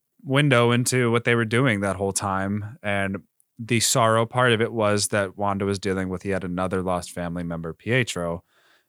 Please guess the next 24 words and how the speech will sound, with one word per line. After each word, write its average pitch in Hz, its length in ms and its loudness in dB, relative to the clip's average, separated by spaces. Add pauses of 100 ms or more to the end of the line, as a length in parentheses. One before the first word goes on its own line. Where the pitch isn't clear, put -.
(100)
And 95 720 -4
so 92 560 -2 (840)
there 117 180 2
we 131 100 0
go. 104 240 0
We 110 160 0
got 120 260 2
the 117 100 -2
three 135 540 2
things 139 400 0
that 123 100 0
happened 127 300 0
in 127 80 2
the 131 60 -2
past. 113 520 2 (480)
Christmas, - 580 0
you 127 120 -4
know, 117 240 -2
ghost 123 460 0
has, 110 440 0
has 110 140 -6
come 147 200 -2
and 147 120 -2
gone. 135 400 2